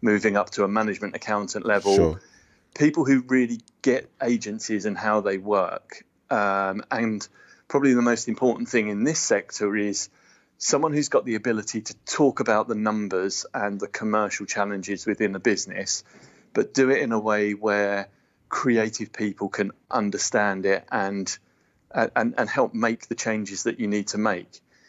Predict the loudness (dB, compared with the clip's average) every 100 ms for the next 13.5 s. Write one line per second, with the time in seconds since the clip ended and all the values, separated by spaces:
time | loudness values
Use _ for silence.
0 | _ _ _ _ -4 -2 0 0 2 2
1 | 2 2 -2 -2 -2 0 0 0 0 -2
2 | -4 -4 -4 -2 -2 2 0 0 -4 -4
3 | -4 -4 -2 -4 -2 -2 -2 -4 -8 -8
4 | -2 2 2 0 -4 -6 -2 -2 0 -2
5 | -2 -2 -2 -2 -8 -2 2 2 0 -6
6 | 0 2 2 0 -4 0 0 0 -2 -4
7 | -6 _ _ -2 -2 0 0 2 0 -2
8 | 0 0 0 -6 -4 -2 -2 -6 -6 -2
9 | 2 2 0 _ _ _ _ 0 4 4
10 | 0 -10 _ -14 -2 4 4 4 4 4
11 | 0 -2 0 0 -4 -4 0 2 2 2
12 | 2 0 0 0 0 -6 -6 -4 0 0
13 | 0 2 2 2